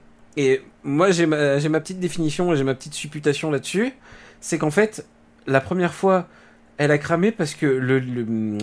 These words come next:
le cahier est le lien entre le démon et la, la personne qui est possédée. Et ce qui se passe, c'est que là,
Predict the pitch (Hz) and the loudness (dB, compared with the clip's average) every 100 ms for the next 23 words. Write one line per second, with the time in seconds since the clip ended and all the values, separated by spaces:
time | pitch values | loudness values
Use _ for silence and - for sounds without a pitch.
0 | 95 117 113 135 170 175 131 127 123 143 | -8 -6 -2 2 2 2 0 0 2 2
1 | 170 147 127 - 117 113 113 135 175 202 | 2 2 -2 -4 -2 0 0 2 2 0
2 | - _ _ _ - 147 160 - 135 135 | -8 _ _ _ -2 0 0 -6 -10 -6
3 | 123 113 107 104 104 117 - 185 190 185 | -4 -2 -4 -4 -4 -6 -2 0 0 -4
4 | _ _ - 160 156 123 95 - - - | _ _ -6 -4 -2 -4 -6 -10 -20 -20
5 | - - - _ 151 147 - - 202 - | -20 -20 -20 _ -6 -6 -8 -2 -2 0
6 | 147 160 160 165 | -6 -4 -2 -4